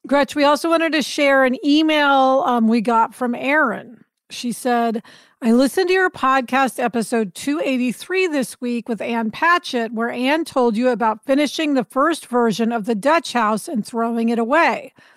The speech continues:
My book, just out, thank you for voting, might never have happened without Ann throwing that book away.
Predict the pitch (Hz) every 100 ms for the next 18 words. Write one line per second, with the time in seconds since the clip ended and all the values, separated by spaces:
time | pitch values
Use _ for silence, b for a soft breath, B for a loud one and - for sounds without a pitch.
0 | b b - 226 320 302 294 285 _ -
1 | 330 302 339 339 339 262 277 _ - 254
2 | 240 262 233 - 226 202 311 339 247 220
3 | 233 b b b - 262 233 247 285 370
4 | 359 240 262 247 262 240 233 247 240 254
5 | _ _ 285 254 285 302 - 247 233 247
6 | 254 277 233 339 370 359 247 208 -